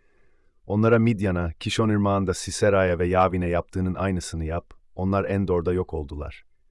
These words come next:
Toprak için gübre gibi oldular. Onların soylularını Orev ve Zeyiv gibi, beylerini Zevah ve Salmunna'ya yaptığın gibi yap. Onlar ki, 'Tanrı'nın otlaklarını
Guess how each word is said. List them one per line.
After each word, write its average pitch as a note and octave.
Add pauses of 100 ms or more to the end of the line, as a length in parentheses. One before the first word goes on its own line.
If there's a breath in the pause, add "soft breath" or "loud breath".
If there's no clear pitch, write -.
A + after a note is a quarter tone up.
(380)
Toprak G#2+
için G2
gübre F#2
gibi D#2+
oldular. - (540)
Onların G#2+
soylularını G2+
Orev F#2
ve F#2
Zeyiv F2+
gibi, D#2+ (280)
beylerini F#2
Zevah F2+
ve F2+
Salmunna'ya F2+
yaptığın F2
gibi D#2+
yap. D2+ (560)
Onlar G2+
ki, F2+ (360)
'Tanrı'nın G2+
otlaklarını F#2+